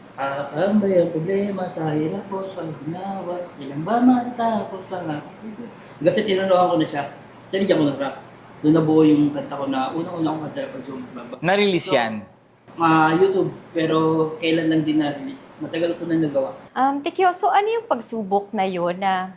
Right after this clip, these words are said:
Speaker 3: nag-end up sa'yo na magsulat ng ganong klaseng kanta?
Speaker 1: Mm, kasi nag-start kasi yun, dahil sabi ko nga, na ako yung tao na bata pa nagtatrabaho na.
Speaker 3: Mhm.
Speaker 1: Dumating yung time na yung airpot ko kasi nakulong.
Speaker 3: Oh.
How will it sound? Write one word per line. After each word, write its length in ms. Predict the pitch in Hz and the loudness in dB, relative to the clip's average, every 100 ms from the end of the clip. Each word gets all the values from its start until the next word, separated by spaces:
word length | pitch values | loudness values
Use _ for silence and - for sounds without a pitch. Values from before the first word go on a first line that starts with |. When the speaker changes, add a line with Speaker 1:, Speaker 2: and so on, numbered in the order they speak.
| - | -8
Speaker 3:
nag-end 560 | 190 180 - - 202 202 | -6 -6 -8 -4 -2 0
up 160 | 196 | -2
sa'yo 320 | - 208 190 196 | -4 -4 -2 -4
na 80 | |
magsulat 480 | 190 180 - 175 165 | -6 -8 -6 -4 -4
ng 160 | 180 170 | -8 -6
ganong 240 | 165 165 | -6 -4
klaseng 320 | 165 117 - | -4 -4 -6
kanta? 400 | 156 117 143 - - _ - - | -10 -10 -10 -14 -16 _ -12 2
Speaker 1:
Mm, 240 | 147 165 | 4 4
kasi 240 | 190 220 | 6 6
nag-start 560 | 214 - - 208 196 - | 6 2 -2 0 0 0
kasi 240 | 180 175 | 0 4
yun, 240 | 147 135 131 | 4 4 4
dahil 240 | 151 151 | 2 0
sabi 320 | 165 156 151 | 0 0 2
ko 160 | 156 147 | 4 4
nga, 240 | 139 - - - - - | 4 -2 -14 -20 -20 -2
na 320 | 147 143 147 165 | 2 4 4 4
ako 100 | 170 | 6
yung 360 | 170 165 165 165 165 160 156 | 6 6 6 6 6 4 2
tao 320 | 156 156 151 151 | 2 2 4 6
na 400 | 147 143 139 - | 4 2 -2 -2
bata 320 | 160 160 165 160 | 0 4 4 4
pa 80 | |
nagtatrabaho 640 | 156 139 143 143 139 135 131 | 4 2 0 0 4 6 4
na. 240 | 127 - - - - | 2 -4 -14 -20 -2
Speaker 3:
Mhm. 80 | 208 | 4
Speaker 1:
Dumating 300 | 202 180 190 | 4 4 0
yung 120 | 190 185 | -2 2
time 160 | 185 180 | 2 2
na 240 | 170 170 | 2 2
yung 120 | 160 160 | 2 0
airpot 240 | 147 147 156 | -2 -2 -2
ko 80 | 151 | 0
kasi 80 | |
nakulong. 400 | 147 131 127 123 120 - - - | 2 2 2 0 -4 -14 -20 -10
Speaker 3:
Oh. 400 | - 214 220 214 | -2 0 0 -2